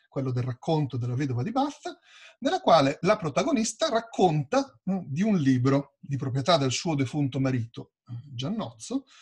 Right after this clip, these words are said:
dal quale aveva strappato un foglio, eh, protestando, eh, il fatto di essere continuamente da lui corretta e apostrofata come una cattiva donna.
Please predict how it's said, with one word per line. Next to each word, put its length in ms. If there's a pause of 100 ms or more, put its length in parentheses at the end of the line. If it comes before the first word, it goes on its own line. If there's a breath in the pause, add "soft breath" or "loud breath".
(240 loud breath)
dal 200
quale 220
aveva 240
strappato 600
un 80
foglio, 580 (340 loud breath)
eh, 260
protestando, 1080
eh, 80 (1000)
il 80
fatto 440
di 140
essere 260
continuamente 800
da 100
lui 240
corretta 640
e 100
apostrofata 800
come 240
una 140
cattiva 500
donna. 440